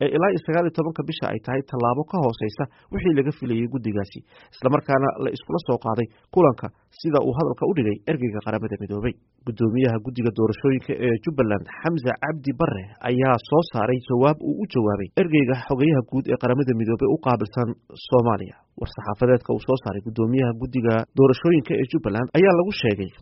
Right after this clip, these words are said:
dhowr qodob. Qodobka ugu muhiimsan ee lagu xusay warbixintaasi uu soo saaray guddoomiyaha guddiga doorashooyinka Jubbaland ayaa ah in ay dib u fureen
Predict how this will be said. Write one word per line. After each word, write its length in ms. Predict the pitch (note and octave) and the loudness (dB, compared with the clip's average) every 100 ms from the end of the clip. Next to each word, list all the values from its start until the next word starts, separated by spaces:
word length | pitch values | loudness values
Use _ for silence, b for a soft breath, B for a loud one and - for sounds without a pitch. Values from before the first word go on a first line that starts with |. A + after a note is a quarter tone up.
| _ - | _ 6
dhowr 160 | E3+ C#3+ | 6 6
qodob. 240 | A2+ - - | 2 -6 -4
Qodobka 320 | - G#3 - | 2 4 4
ugu 220 | F3 G#3+ | 2 2
muhiimsan 440 | G3+ C#3+ C3+ - - | 2 2 0 0 -2
ee 140 | B2 | 0
lagu 180 | A#2+ C3 | 2 0
xusay 280 | D3+ C#3 D3 | -2 -6 -2
warbixintaasi 680 | C3+ B2 - E3 C3+ A#2 - | 0 0 -2 -4 -4 -4 -2
uu 180 | A2+ A#2+ | -2 -2
soo 180 | - D#3 | 0 -2
saaray 280 | C3 B2+ C#3 | 0 0 -2
guddoomiyaha 640 | - A#2+ C3 B2+ D#3+ C#3 | -4 -2 0 2 2 0
guddiga 320 | C3 D3+ B2+ | -2 -2 -2
doorashooyinka 520 | A#2 B2 A#2 D#3 C#3+ C3+ | 0 0 -2 -2 -4 -4
Jubbaland 420 | D#3+ D3 C#3 C#3+ | -4 0 2 2
ayaa 240 | B2+ D#3 A#2 | 2 2 0
ah 120 | A2 | -2
in 180 | - D#3 | -4 -4
ay 160 | - C#3+ | -2 -4
dib 160 | C3+ E3+ | -2 -4
u 80 | |
fureen 360 | - - D#3+ A2 | -6 0 2 2